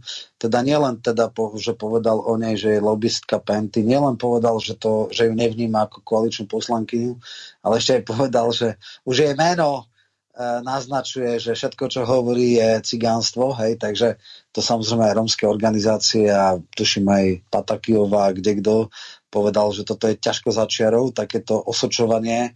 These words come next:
a akože, ja neviem, on si myslel, že je vtipný alebo neviem čo, ale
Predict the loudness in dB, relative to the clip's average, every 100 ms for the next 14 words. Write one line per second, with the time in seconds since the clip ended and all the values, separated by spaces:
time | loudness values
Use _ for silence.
0 | -16 -20 -20 -4 -2 -2 -6 -10 -10 -4
1 | -2 2 2 2 2 0 -2 -2 -2 0
2 | -2 -2 -2 0 -2 -6 -10 -2 2 2
3 | 2 0 0 0 -2 0 2 4 4 0